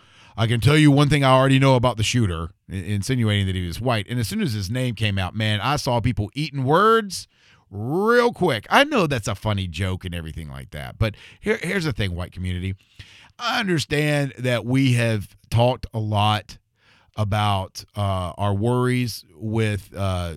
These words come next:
our families falling apart. Uh, there have been black leaders that have come forward, and I've, I heard one just the other day talking about, "Well, we need to have better father figures in the black community and all that." Don't think that that's not true for the white community too. That's, that's true for every community.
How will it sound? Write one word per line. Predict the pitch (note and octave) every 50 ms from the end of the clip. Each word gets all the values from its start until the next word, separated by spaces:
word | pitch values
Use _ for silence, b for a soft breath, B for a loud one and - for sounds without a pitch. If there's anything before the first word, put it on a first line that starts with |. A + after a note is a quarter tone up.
| G1+ -
our | E2+ E2 C2+ F2 F#2+ F#2
families | - - B2 B2 C3 C3 C3+ C3+ C3+ C#3 B2+
falling | - - B2 B2 C3 C3+ C3
apart. | B2+ A2+ A#2 B2 B2+ C3+ C3+ C3+ B B B B B B B
Uh, | - G2 F#2+
there | F#2 B2 B2+
have | B2+ A#2
been | A2 B2 A#2
black | G2 A#2 B2+ C#3 C#3+ -
leaders | C#3+ D3 C#3+ C#3 C#3+ A#2
that | G#2 B2
have | A2+ G#2
come | - B2+ A#2+
forward, | G#2+ - B2 B2 A#2+ A#2+ A#2
and | D#2+ G2+ G#2
I've, | G#2+ A2 G#2 E2+ - - C#2+
I | E2+ E2 F2 E2+ E2+
heard | D#2 F#2 G#2 G#2
one | G#2 A2 A#2+ A#2+
just | A2+ B2+ C3 -
the | C#3 D3+
other | D#3 D#3
day | E3 G#3 F#3+ C3+ G2 - B B B B B B
talking | - A#2 A2+ A#2+
about, | A#2 A2+ G#2+
"Well, | G#2 A#2 B2
we | C3+ C#3+
need | D#3+ F3+ E3 D3
to | C3+
have | C#3 D3 C#3+ C#3 C#3 B2 A2
better | B2 C3+ C3+ C#3 B2+ A2+ B B B -
father | - C3 C#3+ D3+ D3+
figures | A2+ G#2+ C#3+ C#3+ C3+ C3+ C3+ A2+
in | B2+ A#2+
the | A2+
black | G2 F2+ C3 C3 C3 -
community | - A#2+ C3 C3 C3 B2+ B2+ B2 B2 A#2+
and | A2+ A#2
all | A#2 B2 B2+
that." | B2+ B2+ A#2+ - - A2+ G#2+
Don't | A2 G3 A#3+ C4+ C4 -
think | - G#3+ G#3+ G3+
that | E3 D#3
that's | D3 E3+ F3+ - -
not | - - E3 -
true | - - D3+ E3
for | C#3+ A#2+ C#3
the | C3 A#2+
white | F#2+ A2+ C#3 D#3
community | - - A#2+ B2+ C3 C3 B2+ A2+ A2+ G#2+
too. | G2 A2+ G#2+ A#2 C#3+ F3+ G3 F#3 _ _ _ _ _ _
That's, | - E3 B3 A3 -
that's | - - B3 C4 -
true | - - B3 A#3
for | E3+ - C#3+ - - _
every | - A#2+ B2+ B2+ G#2 F#2 G#2 G2
community. | - - F#2+ F2 F2 E2+ D#2+ D2 C#2+ C2 C2+ C2 D#2+ -